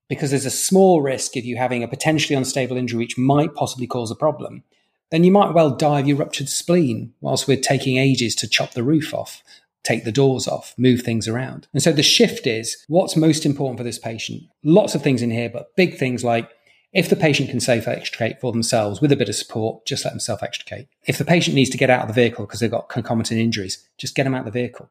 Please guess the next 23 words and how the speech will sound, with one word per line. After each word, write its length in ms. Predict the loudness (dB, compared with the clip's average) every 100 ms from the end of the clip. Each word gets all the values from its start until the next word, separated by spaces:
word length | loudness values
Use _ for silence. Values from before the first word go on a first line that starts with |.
| _
If 340 | -2 -2 -4 0
they 200 | 2 4
are 360 | 2 4 4 4
having 220 | 2 2
a 60 |
prolonged 320 | 0 0 0 0
extrication, 460 | -6 -6 -6 -6
if 80 | -2
they 80 | 0
are 100 | 0
genuinely 600 | 2 4 6 6 2 0
mechanically 500 | -4 -4 -4 -4 -6
trapped, 420 | -4 -4 -6 -8
have 200 | -6 -4
somebody 320 | 0 0 0
speak 320 | -2 -2 -2 -2
to 80 | -6
the 80 |
patient 340 | -4 -4 -4 -10
'cause 100 | -18
it's 100 | -6
bloody 260 | -4 -4
terrifying. 540 | -4 -4 -4 -6 -12